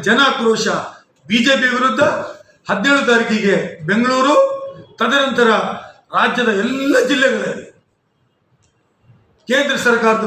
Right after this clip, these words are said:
ವಿರುದ್ಧ ಜನಾಕ್ರೋಶ ಯಾತ್ರೆಯನ್ನ ಕಾಂಗ್ರೆಸ್ ಸಂಘಟನೆ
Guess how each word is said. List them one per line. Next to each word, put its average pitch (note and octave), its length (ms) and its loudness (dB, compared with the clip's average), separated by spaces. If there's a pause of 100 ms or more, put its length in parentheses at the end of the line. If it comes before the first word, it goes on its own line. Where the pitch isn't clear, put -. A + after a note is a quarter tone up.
ವಿರುದ್ಧ D4+ 260 2 (1500)
ಜನಾಕ್ರೋಶ A#3+ 520 0 (140)
ಯಾತ್ರೆಯನ್ನ G3 440 -2 (1000)
ಕಾಂಗ್ರೆಸ್ G#3+ 440 0
ಸಂಘಟನೆ F3+ 420 -2